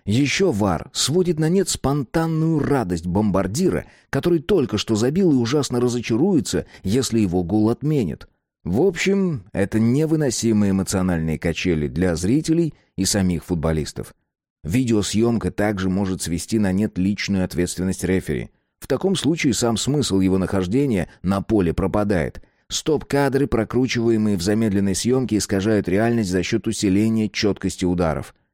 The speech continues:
Это то, что я называю "эффект Рокки". Смотря фильм, кажется, что боксёр принимает весь удар лицом, но по факту такое впечатление создаёт эта самая замедленная съёмка. Однако жизнь, как и футбольный матч,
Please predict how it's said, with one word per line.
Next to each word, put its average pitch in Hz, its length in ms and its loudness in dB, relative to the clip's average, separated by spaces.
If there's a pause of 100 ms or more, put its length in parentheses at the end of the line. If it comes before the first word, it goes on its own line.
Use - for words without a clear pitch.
(160)
Это 90 260 -2
то, 123 300 0
что - 160 -2
я 87 100 2
называю 87 560 0 (160)
"эффект 92 540 -2
Рокки". 87 560 -4 (360)
Смотря 202 460 0
фильм, 233 300 0
кажется, 175 480 0
что - 160 -2
боксёр 135 360 0
принимает 127 460 0
весь 131 380 2
удар 113 260 2
лицом, 101 560 0 (280)
но 98 120 0
по 87 160 0
факту 107 480 -2 (180)
такое 107 300 2
впечатление 101 600 0
создаёт 90 500 0 (180)
эта 135 280 0
самая 123 540 2
замедленная 87 640 0
съёмка. - 520 -4 (400)
Однако 117 440 0
жизнь, 110 420 0
как 90 180 -2
и 95 60 0
футбольный 104 520 0
матч, 104 360 -2